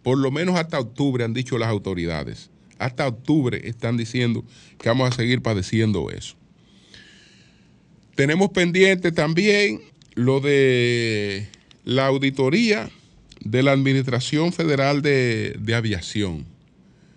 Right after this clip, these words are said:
que yo espero que tomemos todas las medidas necesarias para que, eh, eh, la categoría A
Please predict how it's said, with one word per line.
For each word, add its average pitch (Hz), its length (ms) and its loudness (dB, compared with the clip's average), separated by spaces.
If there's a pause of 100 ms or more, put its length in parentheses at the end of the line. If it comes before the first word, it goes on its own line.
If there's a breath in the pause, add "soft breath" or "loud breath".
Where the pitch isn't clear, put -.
(140)
que 190 340 0
yo 147 140 0
espero 151 420 0
que 160 100 -2
tomemos 120 520 -2
todas 143 200 0
las 151 120 0
medidas 156 280 0
necesarias 165 760 0 (120)
para 135 320 -2
que, 147 300 -4 (640 loud breath)
eh, 104 440 0
eh, 110 220 0
la 113 240 0
categoría 165 800 0
A 185 60 -14